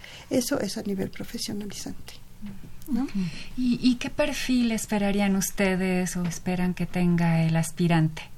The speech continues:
Speaker 2: A esta carrera.
Speaker 1: El aspirante,
Speaker 2: <laughs>
Speaker 1: a
Speaker 2: Sí.
Speaker 1: alguien que le debe de gustar muchísimo las matemáticas, la
Speaker 2: La física.
Speaker 1: física,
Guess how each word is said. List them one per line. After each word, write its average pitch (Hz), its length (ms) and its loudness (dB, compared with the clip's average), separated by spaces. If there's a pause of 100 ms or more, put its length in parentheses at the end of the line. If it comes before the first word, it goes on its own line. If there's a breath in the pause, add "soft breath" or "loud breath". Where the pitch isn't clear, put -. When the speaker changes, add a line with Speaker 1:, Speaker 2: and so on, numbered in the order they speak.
(140)
Speaker 2:
A 156 120 -2
esta 160 280 -2
carrera. 190 280 2
Speaker 1:
El 226 60 4
aspirante, 214 640 2
Speaker 2:
<laughs> - 40 -10
Speaker 1:
a 208 120 2
Speaker 2:
Sí. 214 320 6
Speaker 1:
alguien 262 400 12
que 269 160 8
le 214 180 6
debe 262 200 10
de 226 100 10
gustar 208 480 6
muchísimo 247 540 6 (720)
las 190 160 6
matemáticas, 233 760 0 (580)
la - 200 2
Speaker 2:
La 190 40 -2
física. 302 960 8
Speaker 1:
física, 277 340 8